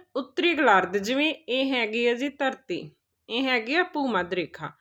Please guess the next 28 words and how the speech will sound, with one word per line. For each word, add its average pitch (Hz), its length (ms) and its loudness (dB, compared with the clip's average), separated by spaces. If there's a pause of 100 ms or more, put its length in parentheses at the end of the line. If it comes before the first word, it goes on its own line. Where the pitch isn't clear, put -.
(320)
ਇਹ 233 140 2
ਜ਼ੀਰੋ 240 360 0
ਡਿਗਰੀ 294 320 0
'ਤੇ 320 160 -2
ਆ 320 60 2
ਭੂ 320 180 -2
ਮੱਧ 269 260 2
ਰੇਖਾ, 269 400 -2 (760)
ਇੱਥੇ 330 240 0
ਸਾਢੇ 285 400 2
ਤੇਈ 285 240 0
ਡਿਗਰੀ 247 320 0
'ਤੇ 254 120 -4
ਦੋਨੇ 220 320 2
ਪਾਸੇ 240 400 0
ਰੇਖਾਵਾਂ 202 500 0
ਖਿੱਚੀਆਂ 196 460 -6
ਹੋਈਆਂ 165 460 -4
ਆ, 135 40 -10 (680)
ਠੀਕ 208 220 -4
ਆ, 311 100 2 (480)
ਇੱਧਰ 202 280 2
ਵੀ 240 120 0
ਸਾਢੇ 208 320 2
ਤੇਈ 214 220 0
ਡਿਗਰੀ 175 340 -4
'ਤੇ। 165 200 -6 (880)
ਤਾਂ 285 120 0